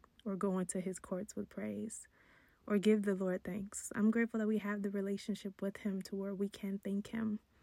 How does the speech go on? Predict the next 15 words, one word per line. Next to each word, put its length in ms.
And 80
we 100
have 140
the 80
relationship 560
with 140
each 180
other 220
to 140
where 160
we 120
can 200
thank 260
each 160
other 380